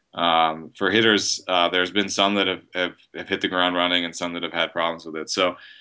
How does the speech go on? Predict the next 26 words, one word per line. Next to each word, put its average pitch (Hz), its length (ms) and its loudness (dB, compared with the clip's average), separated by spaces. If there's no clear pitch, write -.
um, 90 560 2
you 95 120 -6
know, 90 160 0
I 113 120 4
think, 127 320 -2
uh, 110 480 0
you 104 180 -6
know, 95 380 -6
y-, 131 160 -20
you 131 240 -8
kind 143 300 0
of, 117 200 -4
I 135 140 2
would 143 300 -2
value 110 800 0
Crone 107 440 -4
as 98 300 -4
a 90 100 -8
two 139 320 -8
sixty, 127 560 -6
two 139 220 -4
fifty, 135 380 -2
two 131 200 -4
sixty 117 420 -2
guy 98 400 4
with, 98 340 -4